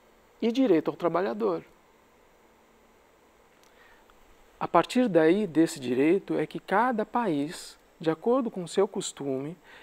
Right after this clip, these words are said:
é que vai criar leis e executar essas leis pra garantir esse direito. Ok? Então, vamos seguir aqui.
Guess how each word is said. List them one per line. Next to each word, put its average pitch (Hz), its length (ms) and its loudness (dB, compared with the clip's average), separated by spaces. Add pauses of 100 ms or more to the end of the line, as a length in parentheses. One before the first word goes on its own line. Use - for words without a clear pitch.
(140)
é 196 80 -6
que 220 160 -6
vai 175 220 0
criar 175 460 -2 (300)
leis 196 760 2 (280)
e 196 120 2
executar 190 720 6
essas 180 320 -2
leis 170 500 2 (480)
pra 320 140 -4
garantir 254 420 -2
esse 131 180 -6
direito. 170 520 -2 (1040)
Ok? 269 320 10 (2500)
Então, 254 240 6 (260)
vamos 254 260 6
seguir 147 320 4
aqui. - 240 -8